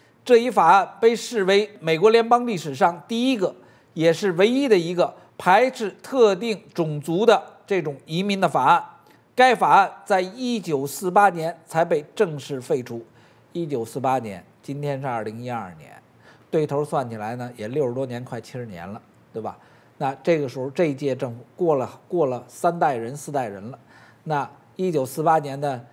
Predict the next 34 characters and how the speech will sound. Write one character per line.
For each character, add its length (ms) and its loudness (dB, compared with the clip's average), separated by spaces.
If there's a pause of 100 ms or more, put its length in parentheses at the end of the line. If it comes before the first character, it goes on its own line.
(260)
出 180 -4
生 200 -4
的 60 -6
很 120 -6
多 140 -4
人 160 -6
呢， 120 -8 (360)
其 120 -8
实 80 0
到 160 0
现 140 -4
在 80 -6
可 160 -14
能 140 -12
都， 240 -6
很 180 -14
多 80 -4
人 100 -4
都 140 -2
已 60 -6
经 140 -8
作 180 2
古 320 -14
了。 120 -8 (540)
但 160 -2
这 160 2
时 100 -6
候 100 -2
现 260 -2
今 160 -4
的 80 -2
政 200 -4
府 160 -16
呢， 160 -12